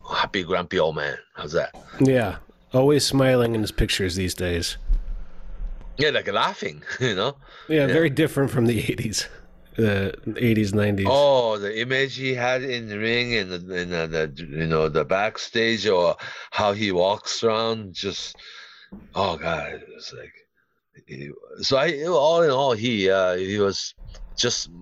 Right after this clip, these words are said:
Speaker 1: you know, just like, or a lot like Anthony Inoki, that, uh, you are Riki Choshu twenty-four seven.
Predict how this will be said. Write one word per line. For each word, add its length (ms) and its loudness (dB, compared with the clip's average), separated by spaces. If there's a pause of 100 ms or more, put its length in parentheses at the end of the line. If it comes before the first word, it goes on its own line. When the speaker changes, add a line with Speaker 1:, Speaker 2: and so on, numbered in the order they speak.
(160)
Speaker 1:
you 140 -6
know, 240 -2 (240)
just 260 -2
like, 220 2
or 360 4
a 60 4
lot 260 0
like 220 0
Anthony 340 -2
Inoki, 440 -2
that, 160 0 (120)
uh, 40 2
you 280 0
are 380 2 (400)
Riki 300 -2
Choshu 500 0
twenty-four 560 -2
seven. 420 -2